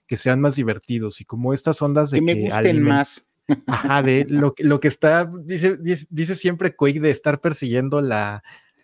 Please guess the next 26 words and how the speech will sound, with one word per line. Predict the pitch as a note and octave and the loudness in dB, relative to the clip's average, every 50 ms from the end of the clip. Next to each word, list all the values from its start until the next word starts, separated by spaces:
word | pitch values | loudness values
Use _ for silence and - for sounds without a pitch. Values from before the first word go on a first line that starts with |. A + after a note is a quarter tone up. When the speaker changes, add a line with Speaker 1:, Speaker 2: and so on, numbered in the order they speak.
| _ _ - | _ _ 0
Speaker 1:
la | C3 B2+ B2+ | 2 2 2
zanahoria | - - C#3+ C3 B2+ B2 B2 A#2+ B2 B2+ C3 C#3 C#3+ C#3+ C3+ A#2+ | 2 2 2 2 4 2 2 4 2 4 4 4 4 4 2 2
en | A2+ A2 | 0 -2
lugar | A2+ A2 A2 A#2 A#2+ B2 | -2 -2 -2 -2 -2 -2
de | D3 | -2
estarte | D3 - - - B2+ C3+ - - D3+ | -4 -4 -4 -4 -6 -4 -2 -2 -2
divirtiendo, | C3+ B2+ G#2+ G#2 G#2 A2 - _ A#2+ A#2 A#2 B2 A#2 C3 D3 D#3+ F#3+ - _ | -2 -2 -4 -6 -6 -8 -10 _ -6 -6 -6 -6 -4 -4 -4 -4 -6 -8 _
y | - C3 A2+ | -10 -12 -12
pues | - - A#2 A#2 A2 A2 A2 A2+ G#2+ - - - | -10 -8 -6 -4 -4 -4 -4 -6 -8 -10 -14 -12
también | - G#2+ G#2+ G#2+ G#2 A2+ B2 C3+ C3+ | -10 -10 -10 -8 -6 -6 -4 -4 -4
eso, | C3 C#3+ C3+ - B2 | -4 -4 -6 -6 -8
o | |
sea, | - A#2 G#2+ | -8 -8 -10
como | - - A2+ A2 G#2+ | -10 -12 -14 -14 -14
que | - - A#2 A2+ A2 G#2+ A2 - _ _ _ _ _ _ _ _ _ _ _ _ _ _ _ _ _ _ _ _ _ _ _ _ _ _ | -14 -12 -10 -8 -8 -8 -10 -12 _ _ _ _ _ _ _ _ _ _ _ _ _ _ _ _ _ _ _ _ _ _ _ _ _ _
no | D#3 C3 B2 A#2+ A#2+ A#2+ B2 C3 | -4 -2 0 0 0 2 0 0
sé | B2 - - - - - C3 B2 B2+ C3+ | 0 -2 -4 -6 -4 0 0 2 2 0
si | - - - - E3+ | 0 -4 -6 -6 -8
puedan | - - - - B2 B2 B2 B2 C3 C3+ C#3+ D3 D3 C#3+ | -8 -10 -4 0 0 2 2 2 2 2 0 0 -2 -4
tener | - - A#2+ A#2 A2+ A#2 A2+ | -6 -6 -4 -4 -4 -4 -2
la | B2+ C3 C3 | -2 -4 -4
capacidad | - C3+ B2+ - A2+ G#2 - A#2 A2 A#2 A#2+ | -4 -6 -8 -8 -10 -10 -8 -6 -4 -2 -2
de | B2+ C3 | -2 -4
estar | A#2+ - - _ B2 A#2+ A#2+ B2 | -6 -8 -8 _ -4 -2 -2 -2
en, | B2 B2 A#2+ A#2+ A#2+ - | -2 -4 -4 -8 -10 -8
en, | - A#2+ A#2 - | -8 -8 -8 -8